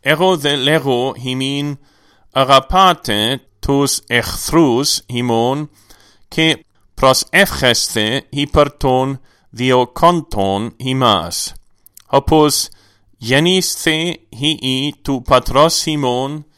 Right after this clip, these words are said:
του εν ουρανίς,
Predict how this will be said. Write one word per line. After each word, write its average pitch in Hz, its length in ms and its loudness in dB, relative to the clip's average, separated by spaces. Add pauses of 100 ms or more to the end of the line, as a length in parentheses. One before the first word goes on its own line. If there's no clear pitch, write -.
(420)
του 160 240 -6
εν 135 440 -8 (340)
ουρανίς, 135 880 -2